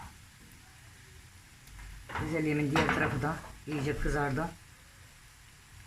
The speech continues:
Evet arkadaşlar, bezelye tavası servise hazır. Nefis gözüküyor.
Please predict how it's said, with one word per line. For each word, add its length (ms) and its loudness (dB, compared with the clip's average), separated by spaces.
Evet 240 4
arkadaşlar, 580 2
bezelye 360 6
tavası 460 4
servise 400 2
hazır. 340 2
Nefis 340 0
gözüküyor. 580 4